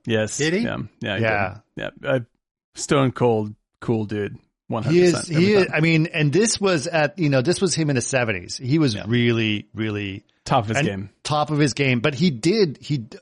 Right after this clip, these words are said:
Speaker 3: what was cool about Belmondo is he did action, he did serious, and he did comedy. He did all
Speaker 1: Yeah.
Speaker 3: three of them very well.
Speaker 1: Yeah. Yeah. He is
Speaker 3: Uh,
Speaker 1: pretty great. Pretty great.
Speaker 3: and hi-, this is one of his goofiest comedies. I mean, it's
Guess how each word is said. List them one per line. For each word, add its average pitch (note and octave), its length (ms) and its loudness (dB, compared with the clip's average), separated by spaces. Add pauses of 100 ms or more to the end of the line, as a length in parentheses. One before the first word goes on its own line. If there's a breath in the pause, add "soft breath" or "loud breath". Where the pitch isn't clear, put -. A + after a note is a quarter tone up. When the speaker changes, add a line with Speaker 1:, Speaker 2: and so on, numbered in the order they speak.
Speaker 3:
what C#3 220 -2
was C#3+ 120 0
cool G3 220 -2
about F3 220 2
Belmondo B2+ 340 0
is A2+ 80 -4
he B2 100 -6
did C#3+ 280 -2
action, C3 440 -2
he C#3 120 -2
did A#2 200 -2
serious, C#3+ 540 -2
and C#3 120 -6
he A#2+ 100 -2
did G#2+ 180 -4
comedy. G2+ 480 -12
He B2+ 100 -8
did A#2+ 140 -2
all A#2+ 140 2
Speaker 1:
Yeah. A#2+ 60 -2
Speaker 3:
three A#2+ 200 -4
of G#2 80 -6
them G2 140 -8
very G#2 180 -4
well. - 300 -14 (240)
Speaker 1:
Yeah. - 100 -10 (180)
Yeah. G#2+ 140 -12 (120)
He A#2 120 -4
is G#2+ 140 -6
Speaker 3:
Uh, A2 180 -2
Speaker 1:
pretty B2 160 -4
great. F2 240 -12 (380)
Pretty A#2+ 160 -10
great. B2 120 -2
Speaker 3:
and A2+ 280 -2
hi-, B2+ 240 0
this D3 260 0
is C#3+ 140 2
one C3+ 180 2
of C3 100 2
his A#2 240 0 (460)
goofiest D3 560 2
comedies. C#3+ 720 -4 (340)
I D3+ 100 0
mean, D#3 200 6
it's D#3 200 0